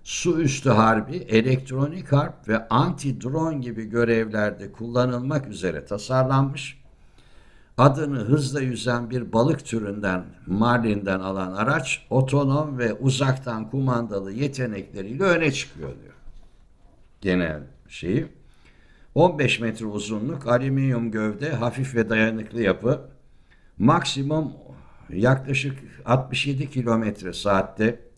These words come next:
yani otuz altı knot, e, hızı, deniz durumu beşe kadar, yani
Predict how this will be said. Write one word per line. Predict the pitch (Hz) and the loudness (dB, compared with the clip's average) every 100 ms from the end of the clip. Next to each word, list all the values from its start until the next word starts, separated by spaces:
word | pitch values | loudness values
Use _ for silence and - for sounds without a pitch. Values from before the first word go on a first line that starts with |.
| _ - - | _ -20 -2
yani | 113 107 107 | 2 2 2
otuz | 107 107 101 | -4 -8 0
altı | 110 107 107 113 | 4 4 2 -2
knot, | 101 110 - - - - - - - - - | 2 2 0 -18 -20 -20 -20 -20 -20 -20 -2
e, | |
hızı, | 98 98 95 120 117 139 135 107 | 2 2 6 4 6 0 0 -6
deniz | 127 143 117 107 | -4 -4 -4 -4
durumu | 120 123 120 | -4 -2 -2
beşe | 120 110 139 | -2 0 0
kadar, | 113 98 104 107 | 0 2 2 0
yani | 98 95 95 95 | -4 -4 -6 -8